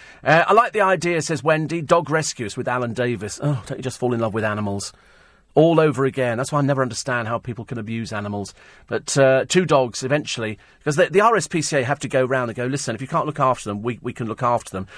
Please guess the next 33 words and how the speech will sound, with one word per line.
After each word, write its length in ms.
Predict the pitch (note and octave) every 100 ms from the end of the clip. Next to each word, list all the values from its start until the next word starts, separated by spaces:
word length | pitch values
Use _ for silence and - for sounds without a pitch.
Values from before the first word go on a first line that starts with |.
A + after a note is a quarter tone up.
| -
They 100 | A#2+
take 280 | B2+ F3+ F3+
them 120 | C#3+
in, 240 | C#3+ C#3+ C#3
they 140 | A#2
cl-, 180 | - D3
some 180 | D3+ A3+
of 40 |
these 160 | A3+ D3+
animals, 300 | D3 D#3+ A2
they 120 | E3+
just 220 | G3+ C#4+ -
don't 180 | A3+ F3
look 220 | E3 E3
after 320 | A3 C4+ C#4+
them. 240 | A3 F2+ - _ _ _ _ _
Just 200 | E3 -
dreadful. 560 | - B2+ G3 - G#2 E2 - -
And 80 | C3+
then 80 | E3
they 100 | D3+
get 180 | D#3
them 140 | C#3+ C#3
rehomed. 560 | C#3+ A#2+ C3 A2 A#2+
They've 140 | B2+ C#3+
got 140 | C#3
old 220 | A#2 C#3+ C#3
food 320 | - C#3+ C#3
and 240 | C3+ A2
rubbish. 400 | B2 D#3 D3 - _
Dreadful, 380 | - B2+ - A2
dreadful, 320 | G2 G2 A2
dreadful. 400 | G2 F#2+ - G2